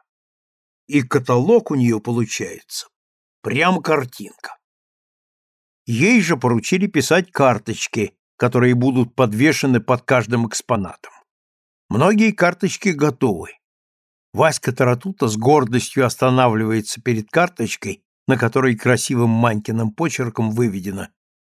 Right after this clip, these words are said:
"Рог быка обыкновенного, бовис вульгарис, принесено в дар Василием Кирилловичем Таратутой".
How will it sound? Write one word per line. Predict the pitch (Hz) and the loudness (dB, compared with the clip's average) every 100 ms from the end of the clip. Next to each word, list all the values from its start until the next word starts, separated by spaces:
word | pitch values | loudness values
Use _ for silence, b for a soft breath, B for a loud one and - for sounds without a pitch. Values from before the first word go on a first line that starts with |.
| _ _ - | _ _ -4
"Рог | - 127 175 120 | 0 4 2 2
быка | 117 117 - 135 117 | -2 0 2 2 2
обыкновенного, | - 117 117 - 113 104 110 113 123 156 202 208 _ _ _ _ _ | -2 -2 -2 -2 -4 0 0 2 2 0 -2 -4 _ _ _ _ _
бовис | - 120 147 139 127 113 120 | -6 2 4 4 2 0 -2
вульгарис, | 117 120 110 127 117 170 214 - - _ _ _ | 0 0 2 2 4 4 0 -2 -12 _ _ _
принесено | - 160 160 147 - 151 147 123 | 0 4 4 4 2 2 4 2
в | 113 | 0
дар | 123 156 208 | 2 2 2
Василием | 214 135 - 147 185 214 | 0 -2 0 0 4 2
Кирилловичем | - 110 95 127 156 165 - 175 151 | 2 -2 -2 0 0 -2 -4 -4 -4
Таратутой". | - 120 135 - 90 - _ - - | -4 -2 -2 -8 -18 -18 _ -20 -20